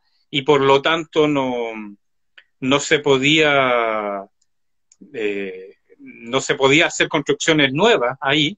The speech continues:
lo que es bueno, pero esa declaración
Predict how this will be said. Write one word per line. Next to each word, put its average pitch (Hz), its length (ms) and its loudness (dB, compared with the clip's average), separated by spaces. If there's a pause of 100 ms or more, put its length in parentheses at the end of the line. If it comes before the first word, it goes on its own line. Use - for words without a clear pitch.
lo 131 140 0
que 160 100 0
es 143 60 -2
bueno, 160 480 0 (480)
pero 170 240 2
esa 214 240 2
declaración 208 920 0